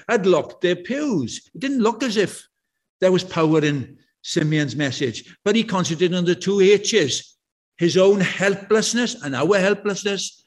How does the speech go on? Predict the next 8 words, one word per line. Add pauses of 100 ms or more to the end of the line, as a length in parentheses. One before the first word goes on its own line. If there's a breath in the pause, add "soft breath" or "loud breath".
(200)
and
God's (400)
holiness.
In
Luke
twenty-four,
you
remember